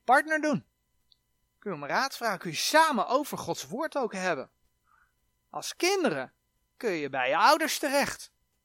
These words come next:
Als je ouders de Heere kennen, kun je ze om raad vragen. En misschien kunnen zij je helpen vanuit Gods woorden.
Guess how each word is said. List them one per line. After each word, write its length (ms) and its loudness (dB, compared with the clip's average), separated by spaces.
Als 80 -20
je 100 -16
ouders 380 0
de 100 0
Heere 220 -2
kennen, 360 2
kun 120 -6
je 60 -8
ze 120 -8
om 180 -2
raad 440 0
vragen. 500 -4
En 100 -12
misschien 340 -4
kunnen 240 -4
zij 240 0
je 60 0
helpen 360 0
vanuit 400 0
Gods 300 -8
woorden. 440 -10